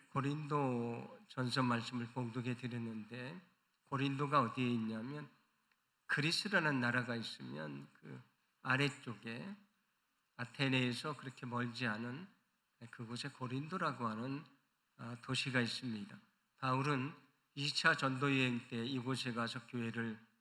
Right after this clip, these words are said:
세우게 됩니다. 교회는 양쪽으로 성장을 했고요. 거기는 성령의 은사가 충만한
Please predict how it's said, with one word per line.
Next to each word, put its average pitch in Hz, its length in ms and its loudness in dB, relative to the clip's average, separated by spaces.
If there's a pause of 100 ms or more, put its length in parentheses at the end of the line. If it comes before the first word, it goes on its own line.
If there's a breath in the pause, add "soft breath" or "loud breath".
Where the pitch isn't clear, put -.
(200)
세우게 135 480 2
됩니다. 113 500 -2 (460)
교회는 135 520 4 (600)
양쪽으로 123 880 2 (640)
성장을 139 640 4
했고요. 120 600 -6 (400)
거기는 117 320 -4
성령의 139 1120 0
은사가 131 460 0
충만한 143 800 0